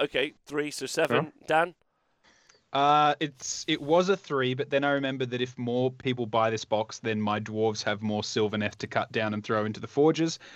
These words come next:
Speaker 3: so it's a four. More people
Speaker 2: Mm-hmm.
Speaker 3: playing Sylvaneth.
Speaker 1: Uh, okay, uh, four, that's true. And then, uh, James?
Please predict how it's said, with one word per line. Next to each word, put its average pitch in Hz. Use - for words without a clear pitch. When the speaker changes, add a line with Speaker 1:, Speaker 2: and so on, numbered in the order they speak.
Speaker 3:
so 117
it's 113
a 107
four. 87
More 120
people 113
Speaker 2:
Mm-hmm. -
Speaker 3:
playing 104
Sylvaneth. 90
Speaker 1:
Uh, 135
okay, 147
uh, 135
four, 139
that's 135
true. 147
And 147
then, 143
uh, 131
James? 180